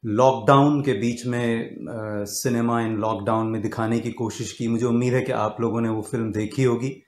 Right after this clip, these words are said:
अ, जिन लोगों ने नहीं देखी है वो अभी भी देख सकते हैं, Vimeo पर, अ, वो फिल्म अवेलेबल है कुछ दिन के लिए। अम, मैं अभी फ़िलहाल इंतज़ार कर रहा हूँ कि और लोग ज्वाइन करें इस, अ, Facebook लाइव पर।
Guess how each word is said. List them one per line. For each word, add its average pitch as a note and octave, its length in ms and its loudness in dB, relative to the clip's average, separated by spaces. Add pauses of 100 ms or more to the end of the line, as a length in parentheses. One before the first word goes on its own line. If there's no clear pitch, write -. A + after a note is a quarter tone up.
(640)
अ, G#2+ 120 -4
जिन A2 220 -2
लोगों A#2 240 2
ने A#2+ 80 0
नहीं A#2 340 2
देखी B2+ 280 0
है B2 140 4
वो A#2 180 2
अभी A2+ 180 -2
भी A#2 160 -2
देख A2 280 -2
सकते - 360 -4
हैं, A#2 360 -4
Vimeo A#2 400 0
पर, A#2 400 0
अ, G#2 200 -2
वो G#2 180 -4
फिल्म A#2 300 -2
अवेलेबल A2+ 500 0
है G#2+ 300 -4 (240)
कुछ G#2 140 -8
दिन A2+ 200 -2
के A2+ 140 -4
लिए। A#2 380 -2 (800)
अम, G2+ 760 -2 (1800)
मैं A2 380 -2
अभी A2+ 180 -2
फ़िलहाल C#3+ 380 6
इंतज़ार B2 400 6
कर C3+ 160 2
रहा C3 120 2
हूँ C#3 100 2
कि C#3 100 0
और B2 340 4
लोग C3 240 2
ज्वाइन A2+ 320 2
करें A#2+ 360 0
इस, A#2 420 -4
अ, G#2 380 0
Facebook A2 400 -4
लाइव G#2 300 0
पर। - 500 -6